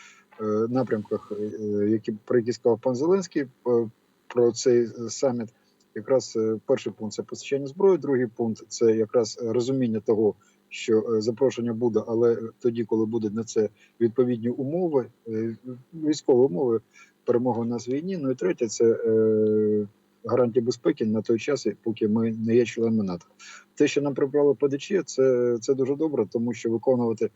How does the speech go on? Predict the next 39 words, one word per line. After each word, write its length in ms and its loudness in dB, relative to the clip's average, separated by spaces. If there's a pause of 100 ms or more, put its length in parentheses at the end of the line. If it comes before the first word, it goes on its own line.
(260)
план 240 2
дій 140 -4
щодо 280 -4
членства 600 -4
можна 340 -2
було 260 2
декілька 420 0
років. 340 0 (840)
Е, 460 2
Македонія, 440 2
наскільки 300 -2
я 60 2
не 60 -2
пом-, 540 -2
наскільки 320 -4
я 40 2
не 80 0
помиляюсь, 440 0 (200)
рекордсмен, 580 -2
там 140 -2
було 180 2
чотирнадцять 460 -4
років 260 0
чи 120 -8
шістнадцять, 500 -6
вони 180 2
виконували 460 4
це 140 -2
П 140 0
Д 100 -6
Ч, 260 2 (520)
виконали 440 4
його 200 0
не 120 -4
на 80 -4
сто 200 -2
відсотків, 500 -2
але, 280 -2 (180)
м, 160 -6